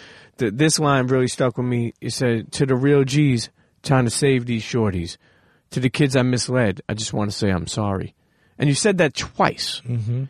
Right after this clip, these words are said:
Speaker 1: And that stuck with me because I was like, "Yo, man, that shit was so real," because it was like,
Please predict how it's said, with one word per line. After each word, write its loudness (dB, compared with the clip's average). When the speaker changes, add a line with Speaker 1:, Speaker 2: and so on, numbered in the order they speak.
Speaker 1:
And 2
that 4
stuck 0
with 2
me 4
because 2
I 4
was 0
like, 0
"Yo, 4
man, 4
that 4
shit 0
was -2
so 2
real," 2
because 0
it 0
was 2
like, 2